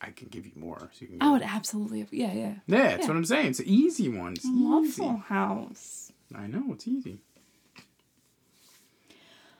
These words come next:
Speaker 2: Okay. Which fast-talking electronic toy introduced by Hasbro in the nineties demands that you twist it, pull it,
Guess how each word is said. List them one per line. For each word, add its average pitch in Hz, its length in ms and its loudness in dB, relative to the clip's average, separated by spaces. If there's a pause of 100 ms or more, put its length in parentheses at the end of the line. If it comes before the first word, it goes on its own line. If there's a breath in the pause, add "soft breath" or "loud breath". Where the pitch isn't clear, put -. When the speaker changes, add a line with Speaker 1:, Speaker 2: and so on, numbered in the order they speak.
(400 soft breath)
Speaker 2:
Okay. 233 840 6 (540 loud breath)
Which 302 380 4
fast-talking 247 920 0
electronic 226 680 0
toy 196 440 -2 (360 soft breath)
introduced 240 720 4 (240)
by 196 360 2
Hasbro - 760 -2
in 208 140 6
the 202 80 10
nineties 202 640 2 (460)
demands 220 480 6
that 233 220 2
you 202 260 4
twist 262 380 0
it, 302 220 0 (220)
pull 240 260 2
it, 247 160 0